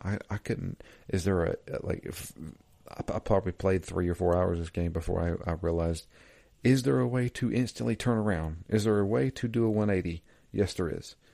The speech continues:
You hold back on the s-, the analog stick and you press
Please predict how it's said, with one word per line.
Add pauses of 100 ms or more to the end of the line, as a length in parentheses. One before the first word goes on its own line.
(720)
You
hold (120)
back
on
the
s-, (340)
the (140)
analog
stick (280)
and
you
press